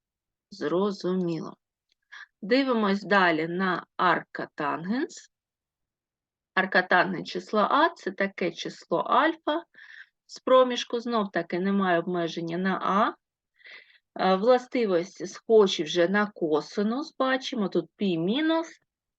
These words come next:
проміжок від нуля до пі, але круглі дужки знов-таки через асимптоту. Наш графік, бачите, ось цей червоний. Тобто ми взяли одну гілочку додатню і відобразили відносно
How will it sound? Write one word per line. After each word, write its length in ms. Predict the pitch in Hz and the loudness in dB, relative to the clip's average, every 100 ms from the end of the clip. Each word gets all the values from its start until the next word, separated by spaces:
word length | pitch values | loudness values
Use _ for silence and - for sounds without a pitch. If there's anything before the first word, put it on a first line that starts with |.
| _ | _
проміжок 560 | 208 208 185 185 - 160 | 2 2 2 -2 -6 -8
від 100 | 180 | -2
нуля 300 | 202 196 170 | 2 4 2
до 200 | 156 151 | 0 -6
пі, 360 | - 269 339 - - - - - | -4 -4 -6 -8 -20 -20 -10 2
але 300 | 240 247 240 | 6 6 4
круглі 440 | - 247 226 240 | 0 -6 -2 -2
дужки 420 | 202 220 - 220 | 0 -2 -4 -6
знов-таки 480 | 220 214 196 202 208 | -2 -4 -2 -4 -4
через 360 | 202 214 202 196 | -4 -4 -4 -6
асимптоту. 680 | 196 202 196 190 185 185 | -6 -4 -4 -2 -2 -2
Наш 260 | 196 208 220 | -2 0 0
графік, 540 | 208 214 202 160 156 - - _ _ | 0 2 2 0 -6 -10 -18 _ _
бачите, 480 | 190 165 165 - - | -2 -2 -4 -8 -6
ось 160 | 175 - | -6 -8
цей 300 | 156 - - _ _ _ _ _ _ | -6 -6 -8 _ _ _ _ _ _
червоний. 720 | - - 220 208 196 175 143 | -6 0 2 2 4 4 2
Тобто 320 | 143 170 - 175 | -2 -2 0 0
ми 140 | 175 | 0
взяли 380 | 170 170 147 147 | -2 -2 0 0
одну 260 | 147 156 | -2 -4
гілочку 720 | 151 180 247 311 320 320 - 269 | -6 -2 -2 0 0 -2 -4 0
додатню 800 | 269 262 269 254 247 214 202 196 _ - | 2 2 2 0 0 -2 -2 -2 _ -8
і 240 | 247 262 | -4 0
відобразили 800 | 220 190 196 185 202 208 196 180 | 2 4 2 4 2 2 0 0
відносно 640 | 175 170 175 202 - 202 | 0 0 -4 -4 -6 -8